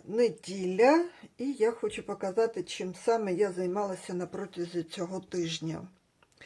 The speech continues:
Значить, перше, м, це шкарпетки, які я показувала вам, о, у минулому відео. Вони були дов'язані обидві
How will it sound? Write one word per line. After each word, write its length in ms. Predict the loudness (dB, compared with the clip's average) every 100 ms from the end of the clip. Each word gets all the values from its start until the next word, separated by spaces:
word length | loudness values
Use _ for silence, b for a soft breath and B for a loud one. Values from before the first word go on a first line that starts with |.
| B B B B B
Значить, 220 | -14 -14 0
перше, 640 | 8 8 8 2 4 4 2 -6 B -18 -10
м, 240 | -8 -6 -8 B B -16 6
це 140 | 8
шкарпетки, 640 | 8 4 2 6 6 6 -4
які 360 | -4 -4 -4
я 240 | 2 2 2
показувала 800 | -4 -4 -4 -2 -2 0 0 2
вам, 240 | 0 0 -4 -14 -8
о, 60 |
у 580 | -4 -2 -2 -2 -2 -4
минулому 920 | -2 0 0 0 0 0 0 0 -2 -6 -12 -8
відео. 540 | -8 2 12 12 12 4 B B B B -2
Вони 240 | 2 2
були 500 | 4 6 6 2 2
дов'язані 920 | 4 2 8 8 8 2 0 0 0
обидві 640 | 0 -2 0 -2 -2 -2